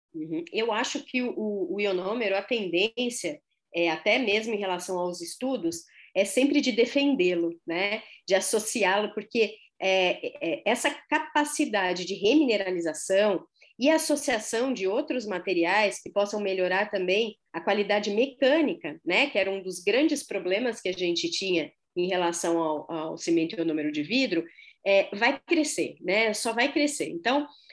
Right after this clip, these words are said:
essa questão de melhorar a qualidade de retenção, da gente ter certeza que aquela restauração que nós fizemos num dente tecido vai realmente ficar ali por todo o ciclo biológico, né?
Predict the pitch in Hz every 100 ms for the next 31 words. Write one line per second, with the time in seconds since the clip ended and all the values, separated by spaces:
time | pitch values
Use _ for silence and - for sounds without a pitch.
0 | - 254 320 320 311 - 202 170 151 _
1 | _ 160 185 190 190 180 202 359 359 294
2 | 254 220 214 208 214 214 226 226 208 190
3 | 160 - _ - 180 208 233 - 285 294
4 | 320 311 269 233 190 175 185 180 - 247
5 | 247 233 233 247 226 208 - 240 277 294
6 | 262 240 247 214 208 202 190 190 185 180
7 | 185 185 - 180 165 151 151 _ _ _
8 | - 160 226 285 262 233 214 - 214 208
9 | 202 196 180 190 - 269 427 359 - -
10 | 220 180 170 175 233 196 170 - 151 170
11 | 185 247